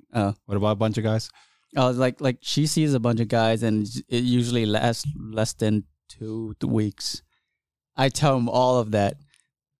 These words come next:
Speaker 1: But, you know, he doesn't listen to me. He go, he goes to Kay, a-, talk to Kay instead, right? <laughs> And, and then next thing you know, like, he, he got his heart broken, and then he started coming to me about it and telling me all this stuff. And I'm like,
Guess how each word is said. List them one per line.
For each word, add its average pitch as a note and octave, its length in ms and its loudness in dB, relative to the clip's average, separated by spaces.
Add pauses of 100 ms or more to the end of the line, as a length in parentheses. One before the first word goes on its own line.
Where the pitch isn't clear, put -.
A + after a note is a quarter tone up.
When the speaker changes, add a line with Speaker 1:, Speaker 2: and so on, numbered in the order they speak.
(320)
Speaker 1:
But, B2+ 140 0
you C3+ 60 4
know, A#2 160 4
he C#3+ 100 4
doesn't C#3+ 300 2
listen A2 260 -2
to A2 100 2
me. A2 140 2
He B2+ 80 2
go, - 180 -4
he C3+ 140 -2
goes D3 220 2
to C#3 100 0
Kay, A#2+ 360 0
a-, B2 120 -4 (120)
talk A#2+ 240 0
to B2 120 -2
Kay A2 220 0
instead, G#2+ 380 0
right? G#2+ 280 0 (560)
<laughs> - 60 0 (800)
And, B2 140 0
and B2 220 2
then A#2+ 260 2 (760)
next D3+ 200 0
thing D#3+ 100 4
you D3 60 4
know, B2+ 320 4 (300)
like, A2+ 240 -2
he, C3+ 200 2
he C3+ 80 2
got C#3+ 180 2
his C3 160 2
heart A#2 220 0
broken, A2 380 0
and G#2+ 160 0
then G#2 260 0 (420)
he A2+ 80 -14
started A2+ 360 0 (500)
coming A#2+ 280 0
to B2 100 0
me A2+ 300 2
about A#2 340 2
it A#2+ 120 2
and G#2+ 120 -2
telling A2 320 0
me A#2 260 2
all A2+ 220 0
this A2+ 180 -2
stuff. A2+ 400 0
And A2+ 120 0
I'm A2+ 160 0
like, A2+ 240 0